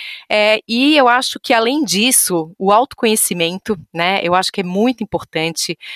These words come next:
Teve um ponto que a gente não chegou tanto a explorar, que é a questão dos sentimentos, né, por trás dessas conversas difíceis.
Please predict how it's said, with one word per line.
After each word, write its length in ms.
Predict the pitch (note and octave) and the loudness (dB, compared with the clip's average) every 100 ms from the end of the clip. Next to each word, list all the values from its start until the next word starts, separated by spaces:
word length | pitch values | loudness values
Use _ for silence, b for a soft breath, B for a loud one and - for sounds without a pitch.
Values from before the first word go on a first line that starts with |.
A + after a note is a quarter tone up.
| B - | B -4
Teve 180 | F3+ G#3 | -2 0
um 80 | |
ponto 280 | G#3+ A3+ A3 | 2 2 2
que 60 | A#3 | 2
a 40 | |
gente 360 | G3 G3+ G#3+ F#3 | 2 2 2 2
não 140 | G3 | 2
chegou 400 | G3 G#3 F3 G3+ | 0 0 2 2
tanto 340 | - G3+ F#3+ F#3+ | 2 -2 0 0
a 60 | |
explorar, 560 | F#3+ - F3+ F3 G3 F#3+ | 0 0 0 2 2 0
que 120 | G3 | -2
é 20 | |
a 40 | F3+ | -2
questão 320 | G3 - G3 | -2 -2 0
dos 120 | G3 | 0
sentimentos, 760 | - G#3+ - F#3 G3 A#3 F#3 E3 | 0 0 0 0 -2 -2 -4 -4
né, 120 | F#3 | -4
por 220 | - - | -6 -6
trás 400 | - E3+ G#3 F#3 | -2 0 0 -4
dessas 280 | E3+ - - | -6 -4 -2
conversas 480 | E3+ D#3+ F3+ - C#3+ | -2 0 -2 -2 -6
difíceis. 640 | D3+ - G#3 - G3+ | -6 -2 -2 0 0